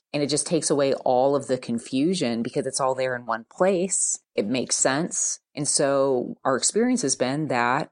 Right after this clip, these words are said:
patients or consumers are making those payments very quickly and they're very happy. We also offer payment plans that allow them to make a payment that fits into their budget if for some reason they can't make the payment for all of those different doctors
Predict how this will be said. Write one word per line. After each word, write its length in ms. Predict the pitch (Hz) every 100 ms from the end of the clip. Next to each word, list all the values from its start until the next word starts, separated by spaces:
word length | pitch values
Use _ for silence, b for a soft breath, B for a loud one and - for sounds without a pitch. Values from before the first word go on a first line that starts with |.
| _
patients 500 | 147 123 - 151 170
or 80 | 120
consumers 680 | - 117 - 123 127 139 - -
are 80 |
making 320 | 131 120 127 123
those 160 | 120
payments 340 | - 120 120 -
very 260 | 120 113
quickly 480 | - - - - 104 -
and 180 | 123 123
they're 140 | 120
very 280 | 123 123 120
happy. 520 | - 117 - - - _
We 140 | 135 139
also 320 | 139 - 131
offer 240 | 120 -
payment 400 | - 131 127 135
plans 420 | - 113 117 117
that 100 | 120
allow 380 | 117 117 113 117
them 320 | 117 117 110 - -
to 500 | - 123 123 113 110
make 220 | 127 123
a 60 | -
payment 280 | - 120 117
that 140 | 107
fits 200 | 117 -
into 180 | 117 -
their 140 | 120
budget 520 | 110 123 120 123 113 - -
if 120 | 117
for 100 | 123
some 280 | - 120 117
reason 300 | 120 120 117
they 120 | 107
can't 260 | - 113
make 200 | - 113
the 100 | -
payment 340 | - 110 117 -
for 180 | - 113
all 160 | 110
of 80 | 110
those 160 | 117 -
different 280 | 117 117
doctors 420 | 113 110 - 113